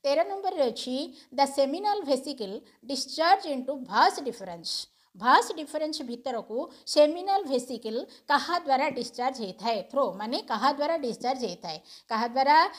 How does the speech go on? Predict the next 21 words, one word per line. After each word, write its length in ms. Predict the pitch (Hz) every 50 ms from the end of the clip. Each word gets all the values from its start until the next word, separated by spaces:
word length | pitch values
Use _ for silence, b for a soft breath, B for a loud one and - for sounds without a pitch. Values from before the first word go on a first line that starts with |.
| B B B
ଇଜାକୁଲେଟରୀ 720 | 285 294 262 311 339 339 392 392 392 403 - 392 392 370
ଡକ୍ଟ 320 | 277 262 226 233 233 -
ଦ୍ୱାରା 280 | 220 196 202 196 196 285
ଡିସଚାର୍ଜ 500 | 262 214 190 - - - 220 233 269 247 214
ହେଇଥାଏ। 380 | 190 165 - - 175 156 151 165 180 -
ମନେ 200 | 240 247 285 311
ରଖନ୍ତୁ, 420 | 330 311 320 302 226 180 165 175 156
ଡାଏଗ୍ରାମ 460 | - 202 226 262 294 285 320 349 359 370
ଯେଉଁମାନେ 320 | 339 349 330 320 320 320 330
କ୍ଲିୟର 300 | 320 269 262 277 294 302
ହେଇଯାଇଥିବେ 560 | 269 277 277 277 285 277 277 277 277 254 247
ଗୋଟେ 240 | 226 226 214 - 214
ଥର, 200 | 208 - 208 226 269 381 480 B B B B B -
ସେମାନଙ୍କୁ 460 | - 277 302 330 330 349 359 359 440 415
ଏଇସବୁ 420 | 349 330 320 302 - 302 277 302
କୋଶ୍ଚିନ୍ 400 | 294 - 247 233 - 294 294 294
ଗୁଡ଼ାକ 240 | 277 277 277 277 285 403
ପୁରା 280 | - - 285 269 294
ଇଜି 280 | 294 262 226 208 254 262
ଇଜି 200 | 269 247 247 277
ଲାଗିବ। 320 | 240 220 202 185 190 175